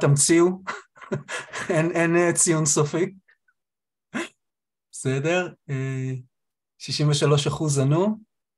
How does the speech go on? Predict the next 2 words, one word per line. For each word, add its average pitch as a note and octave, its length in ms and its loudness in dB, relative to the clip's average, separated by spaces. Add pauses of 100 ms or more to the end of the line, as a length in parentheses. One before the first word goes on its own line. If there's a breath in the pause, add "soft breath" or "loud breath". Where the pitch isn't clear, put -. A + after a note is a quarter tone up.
(1080)
שש, - 720 -6 (800)
הנה, F3 420 -2